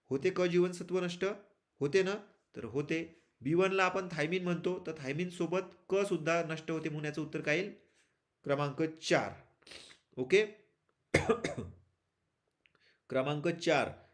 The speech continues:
मनीषाताई, राईट. क्रमांक चार येईल. बी तर already दिलंय ना तुम्हाला. हे बी काय येणार नाही, कारण बी already इथं दिलंय.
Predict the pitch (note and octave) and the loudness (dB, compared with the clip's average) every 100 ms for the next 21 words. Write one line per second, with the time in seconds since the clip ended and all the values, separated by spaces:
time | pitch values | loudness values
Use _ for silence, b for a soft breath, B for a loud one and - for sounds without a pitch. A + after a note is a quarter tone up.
0 | _ - B2+ D#3+ D#3+ E3+ E3 C3 F#2+ C3 | _ -6 -2 0 2 4 6 6 6 6
1 | D3 - - _ _ _ _ _ - B | 6 4 -8 _ _ _ _ _ -20 B
2 | B B - B2+ D3 D3 E3 E3+ D3+ C#3+ | B B -4 0 0 0 -2 2 4 4
3 | A2 F2 - _ - D#3 G#3 A#3 A3 A3+ | 4 -2 -12 _ -4 0 4 6 6 6
4 | A#3 G#3 A3+ A3 G3+ D#3 C3+ F#3 F#3+ G3 | 2 4 4 4 0 0 0 -2 0 0
5 | A3 A3+ A3 G3+ F#3+ F3 G3 G3+ G3 D3+ | 4 6 6 6 2 0 0 0 -2 -2
6 | F#3+ G#3+ D#3+ E3+ F#3 B3 A3 A3 G3 F#3+ | 0 2 4 6 4 2 2 0 2 4
7 | E3+ | 4